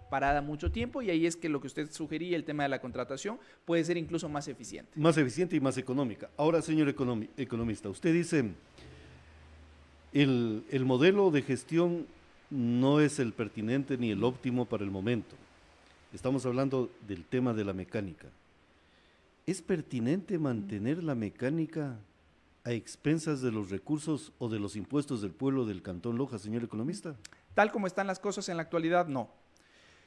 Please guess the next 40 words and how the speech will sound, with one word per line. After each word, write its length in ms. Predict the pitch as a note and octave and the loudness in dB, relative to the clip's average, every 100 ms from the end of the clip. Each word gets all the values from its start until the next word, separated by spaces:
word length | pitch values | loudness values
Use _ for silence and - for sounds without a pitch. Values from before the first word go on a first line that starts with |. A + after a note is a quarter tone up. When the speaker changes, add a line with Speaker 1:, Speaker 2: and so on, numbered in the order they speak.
| - | -8
Speaker 1:
Si 200 | - A3+ | 0 2
bien 280 | C#4 C#4+ | 2 0
puede 300 | - G#3+ A#3 | 2 2 4
haber 220 | G3+ F3+ F#3+ | 4 4 2
un 140 | F#3+ | 2
ahorro 460 | F3+ F#3 D3+ D#3 D#3 | 4 6 4 2 0
para 120 | B2+ | -2
el 120 | B2+ | 0
tema 220 | D#3+ F3+ | 0 2
del 140 | D3+ C3 | 2 0
mantenimiento 800 | B2+ A#2+ C3 C3+ D3 D#3 E3+ | -4 -4 -6 -4 -4 -2 -6
preventivo, 800 | - E3+ F#3+ G3+ D#3 C3+ C#3 A3 - | -2 0 0 -2 -4 -4 -4 -4 -8
porque 340 | A#2+ A2+ C3 | -10 -6 -4
evi-, 140 | C3 - | -4 -2
evidentemente 920 | D#3 C#3+ D3+ D#3 D#3 D#3 E3 F#3+ G3 | -2 0 0 -2 -2 0 0 2 2
se 260 | F#3 C#3+ B2+ | 0 -4 -4
planifica 880 | - C3 B2+ B2+ E3 E3+ E3 F3 E3+ | -2 -2 -2 -6 -4 -2 8 8 8
lo 160 | D3 | 4
que 100 | C3+ | -2
se 160 | B2 B2+ | -8 -6
requerirá, 720 | A#2+ A2 A#2 B2 D#3+ F3 D#3+ | -6 -4 -4 4 8 10 10
el 120 | C3+ | 6
tema 240 | B2 A#2 A2 | -2 -6 -4
de 80 | A2+ | -4
aceite 720 | C3 A3+ G#3+ F#3+ F3 D#3 B2+ | -2 2 4 4 2 -2 -2
de, 100 | B2 | -2
y 80 | C3 | -4
demás 300 | C3 D#3 G#3+ | -4 -4 -4
insumos, 420 | G#3+ A#3+ A3+ A3 | -4 -4 -4 -6
si 100 | D#3+ | -6
se 140 | D3 | -6
compra, 380 | - F#3 F#3 G3 | 0 0 2 0
y 100 | C3+ | 2
obviamente 420 | C3+ C3 C#3 D3 | 0 0 -2 -2
hay 80 | D3 | 0
un 100 | C#3 | 2
ahorro 320 | C#3+ D#3 F3 | 4 6 6
respecto 440 | D#3+ B2+ - B2+ C#3 | 4 -2 -8 -8 -6
a 40 | |
hacerlo 420 | B2 C#3+ D3 E3+ | -2 2 2 0